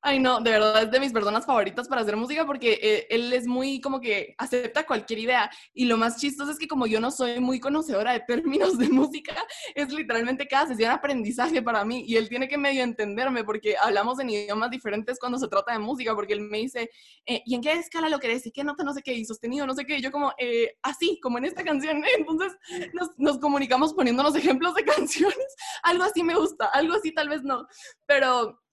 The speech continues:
pero sí, entonces mi hermano tocó el ukelele, Francisco fue el que se echó toda la magia de las computadoras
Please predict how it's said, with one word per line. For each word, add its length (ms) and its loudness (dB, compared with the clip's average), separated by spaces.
pero 140 0
sí, 120 -2
entonces 320 -4
mi 100 0
hermano 400 2
tocó 160 4
el 80 4
ukelele, 400 0
Francisco 600 -4
fue 100 2
el 60 -4
que 80 -6
se 60 -6
echó 180 -4
toda 180 2
la 100 -2
magia 420 -2
de 80 0
las 160 -4
computadoras 560 0